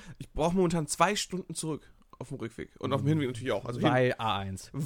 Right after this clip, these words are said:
Speaker 1: nee, also ich fahre über die eins. Das Problem ist aber, mein Reifenprofil beträgt ungefähr eins Komma sechs Millimeter.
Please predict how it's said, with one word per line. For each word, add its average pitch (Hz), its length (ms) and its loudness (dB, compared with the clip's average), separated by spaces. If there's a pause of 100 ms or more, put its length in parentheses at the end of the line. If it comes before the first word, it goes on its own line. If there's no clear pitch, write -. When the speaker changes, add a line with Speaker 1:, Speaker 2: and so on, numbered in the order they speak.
Speaker 1:
nee, 175 320 6
also 131 260 0
ich 131 120 -8
fahre 160 160 0
über 151 80 2
die 131 120 2
eins. 156 200 -2
Das 143 120 -4
Problem 190 340 0
ist - 220 -4
aber, 127 340 -2 (280)
mein 151 160 2
Reifenprofil 151 760 0
beträgt 147 360 -2
ungefähr 147 720 4
eins 131 300 2
Komma 131 220 -2
sechs 127 320 -4
Millimeter. 120 500 -6